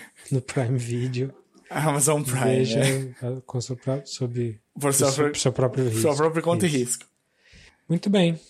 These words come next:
Speaker 1: Então, acho que a gente pode passar pra, pro tema principal.
Speaker 2: Pro-, opa!
Speaker 1: Legal. Então vamos falar do Nope, filme novo do, do Jordan Peele.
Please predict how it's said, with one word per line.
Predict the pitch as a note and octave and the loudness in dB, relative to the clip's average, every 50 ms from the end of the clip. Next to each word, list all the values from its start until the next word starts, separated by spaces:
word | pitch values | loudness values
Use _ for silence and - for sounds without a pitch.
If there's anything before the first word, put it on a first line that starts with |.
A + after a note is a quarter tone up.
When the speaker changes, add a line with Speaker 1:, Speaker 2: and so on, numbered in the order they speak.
| _ _ _ | _ _ _
Speaker 1:
Então, | - - C3+ C3+ C#3+ D3+ D#3+ E3+ E3 D#3 - _ _ _ _ _ _ - | -2 0 2 2 4 2 2 0 -2 -4 -8 _ _ _ _ _ _ -8
acho | C3 B2+ A#2 - - | -6 -6 -6 -6 -6
que | - B2+ | -8 -8
a | |
gente | A#2 A#2 - - | -6 -8 -8 -6
pode | - B2 A#2+ A2+ A2+ | -4 -4 -4 -4 -2
passar | - A#2+ - - B2+ A2 | -4 -2 -2 -2 -2 -4
pra, | - - B2 A#2+ A2+ A2 A2 G#2 - _ _ - | -4 -2 -2 -2 -2 -2 -6 -10 -14 _ _ -20
pro | - - | -20 -12
tema | - - A#2 A2+ G#2+ | -4 -4 -2 -2 -4
principal. | - A#2+ G#2+ - - - - B2 B2+ B2+ B2 - _ _ _ _ | -6 -8 -10 -10 -8 -2 0 0 2 0 -2 -6 _ _ _ _
Speaker 2:
Pro-, | - - - - _ _ _ _ _ _ _ _ _ _ _ _ _ _ - | -16 -16 -16 -16 _ _ _ _ _ _ _ _ _ _ _ _ _ _ -6
opa! | - A#2+ G#2+ G#2 - - C#3 D3 C3+ - - _ _ _ _ _ _ _ _ _ _ _ _ _ - - | -4 -4 -4 -4 -4 -2 -2 -2 -4 -8 -16 _ _ _ _ _ _ _ _ _ _ _ _ _ -8 -2
Speaker 1:
Legal. | D3 D3+ B2 G#2+ F#2 F#2 | 0 0 0 0 -4 -4
Então | - C#3+ C3+ | -2 0 2
vamos | D3 D#3+ D3+ | 2 2 2
falar | - D#3+ D3 C#3+ D3 | 2 2 2 4 4
do | C3+ C#3 C#3 | 4 2 2
Nope, | C3+ B2+ C3+ C3 A#2+ - - - - | 4 4 4 2 2 0 -4 -12 -12
filme | - - - - B2 A2+ A2+ | -10 -10 -6 -4 -4 -2 -2
novo | A2 A2 G#2+ G#2+ A2 | -2 -2 -4 -4 -6
do, | G#2+ A2 G#2+ G#2+ G2+ _ _ _ - | -6 -6 -6 -6 -10 _ _ _ -6
do | C3 A#2+ A2+ | -6 -4 -2
Jordan | A#2 A2 G#2+ G#2+ A2 A2 | -2 -2 -2 -2 -4 -6
Peele. | - - A2+ G#2 G2 | -4 -4 -6 -6 -6